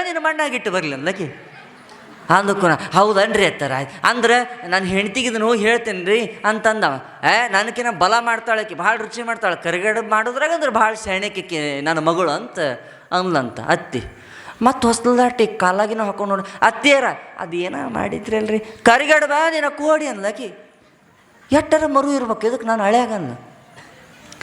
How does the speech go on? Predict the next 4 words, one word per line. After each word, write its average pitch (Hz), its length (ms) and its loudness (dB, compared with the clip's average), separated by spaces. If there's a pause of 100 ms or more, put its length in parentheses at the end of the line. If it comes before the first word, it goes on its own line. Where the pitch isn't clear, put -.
(260)
ಓಟ್ 202 540 4
ದೂರ 196 200 4
ಹೋದ. 185 240 -2 (1400)
"ಅತ್ತಿಯರ, 285 420 6